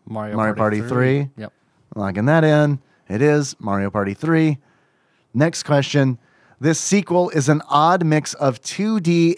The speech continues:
Speaker 2: and three D, R T S and R P G, story and exploration, and gameplay that puts more weight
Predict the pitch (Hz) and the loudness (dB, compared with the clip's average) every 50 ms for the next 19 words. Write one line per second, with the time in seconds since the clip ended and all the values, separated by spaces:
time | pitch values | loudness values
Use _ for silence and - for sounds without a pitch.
0 | - - 165 165 165 165 156 - - 185 208 240 254 254 233 165 127 113 87 76 | -2 -2 -2 0 0 -2 -4 -6 -8 -8 -6 -6 -6 -6 -4 -4 -4 -6 -6 -8
1 | 135 135 - _ _ _ _ _ _ _ _ _ - - 139 165 180 - - 247 | -14 -16 -20 _ _ _ _ _ _ _ _ _ -4 -2 0 0 -2 -2 -6 -8
2 | 233 220 - 143 143 147 147 - - - 160 147 151 - - 139 143 147 139 - | -8 -4 -2 -2 0 0 -2 -4 -4 -2 -2 -2 -2 -2 0 0 2 0 0 -2
3 | - 139 131 123 110 - 127 123 113 101 90 92 95 - _ _ _ _ - - | -6 -6 -6 -6 -4 -2 0 0 0 -2 -4 -6 -10 -12 _ _ _ _ -14 -8
4 | - - 156 156 165 170 175 175 175 175 - 156 147 151 147 143 131 - - - | -4 0 2 2 2 2 2 0 0 -2 -2 -2 -2 0 -2 -4 -4 -6 -8 -6
5 | 131 127 120 120 120 117 110 - - 92 73 67 - _ _ _ _ _ _ _ | -4 0 0 2 2 0 -2 -4 -8 -10 -12 -14 -18 _ _ _ _ _ _ _
6 | _ _ _ _ _ _ _ - 170 156 147 135 139 143 151 170 151 170 190 185 | _ _ _ _ _ _ _ -4 -2 0 0 0 0 -2 -2 -2 -2 -2 -2 0
7 | 175 160 151 - - - 151 147 139 - 143 143 135 143 156 170 160 127 131 127 | 0 0 -2 -2 -2 -2 -2 -2 -2 -2 -2 -2 0 0 0 0 0 0 0 0
8 | 127 127 127 | 0 -2 -4